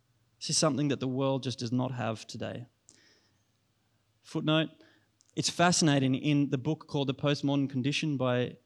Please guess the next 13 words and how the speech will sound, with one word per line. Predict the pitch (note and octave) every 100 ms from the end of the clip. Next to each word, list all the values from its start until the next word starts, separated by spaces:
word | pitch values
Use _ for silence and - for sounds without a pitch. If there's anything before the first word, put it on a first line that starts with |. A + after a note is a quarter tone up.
| _ _
Lyotard, | B2 C3+ D3+ D3+ D#3 D#3
when | C3 B2+
postmodernism | - C#3 C3+ C3+ C#3 C#3 C3 B2+
was | A#2+
just | B2 -
getting | B2+ B2
all | A#2 B2
excited | B2 B2 B2+ C3+
back | A#2 B2 B2+
in |
the | A#2
late | A#2+ A#2+
sixties, | - C3 - D#3+